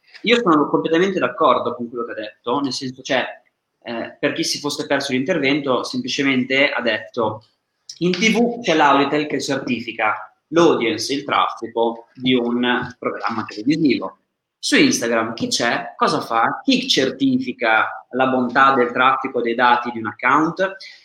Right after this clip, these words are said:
Io sono perfe-, perfettamente d'accordo, noi ci stiamo già muovendo in questa, in questa direzione, sappiamo che c'è dell'altro lavoro da fare.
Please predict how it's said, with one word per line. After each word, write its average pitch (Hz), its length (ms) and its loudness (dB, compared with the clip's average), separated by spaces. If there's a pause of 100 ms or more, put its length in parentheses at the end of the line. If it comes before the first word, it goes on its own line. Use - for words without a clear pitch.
Io - 140 -2
sono 170 140 -2
perfe-, 139 420 -4
perfettamente 160 540 0
d'accordo, 143 480 4
noi 190 140 2
ci - 100 -2
stiamo 135 240 0
già 175 140 2
muovendo 143 340 2
in 127 100 -2
questa, 127 500 0
in 127 100 -2
questa - 280 -10
direzione, 120 840 0 (360)
sappiamo 196 480 2
che 160 160 -2
c'è 170 320 2 (220)
dell'altro 143 720 2
lavoro 123 240 0
da 117 160 -4
fare. 120 580 0